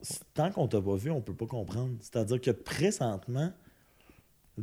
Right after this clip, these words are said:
t'en as, tu sais, t'en as perdu. Quand je t'ai vu, on, on, on en a parlé avec Max, qui est, euh, juste à côté.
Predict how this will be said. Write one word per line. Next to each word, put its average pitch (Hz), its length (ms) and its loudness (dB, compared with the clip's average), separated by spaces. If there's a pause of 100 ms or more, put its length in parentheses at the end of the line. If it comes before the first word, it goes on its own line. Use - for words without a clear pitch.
t'en 110 260 6
as, 107 140 6
tu - 100 -6
sais, 131 60 2
t'en 110 140 2
as 107 60 4
perdu. 117 240 2
Quand 117 140 0
je 107 80 -2
t'ai 113 140 2
vu, 117 160 0
on, 151 120 -2
on, 92 380 -6
on 104 220 -4
en 101 120 -4
a 95 60 -4
parlé 107 300 -2
avec 107 240 -2
Max, 120 320 -4
qui 101 240 -2
est, - 20 -4
euh, 92 180 -4
juste 110 260 -4
à 95 60 0
côté. 120 400 -4